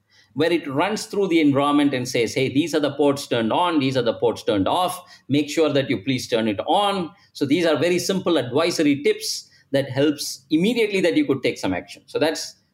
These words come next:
very simple to do. And then beyond this, Audrey, is to even go one step ahead where you start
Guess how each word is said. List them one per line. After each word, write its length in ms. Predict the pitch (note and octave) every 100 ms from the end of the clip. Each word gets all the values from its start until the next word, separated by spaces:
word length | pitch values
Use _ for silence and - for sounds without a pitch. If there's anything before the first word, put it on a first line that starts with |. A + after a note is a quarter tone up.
| _
very 220 | B2 D3
simple 360 | C#3+ D3 C#3 B2
to 80 | G#2
do. 200 | G2 - _ - - _
And 140 | - E3
then 200 | A#3 C#3
beyond 440 | C3+ B3 D4+ C#4
this, 160 | E3+ C3
Audrey, 520 | A2+ G2 F#2 F2+ - -
is 120 | C#3
to 120 | -
even 300 | A#2+ B2 A#2
go 420 | G2 A#2+ A#2+ A#2+ - _ _ _
one 240 | G#2 D3+
step 320 | D#3 D3+ C3+ G#2+
ahead 540 | G#2+ A2 C3+ A2 G2+
where 140 | G#2+ A2
you 140 | G#2+
start 380 | G#2 - A#2 A#2+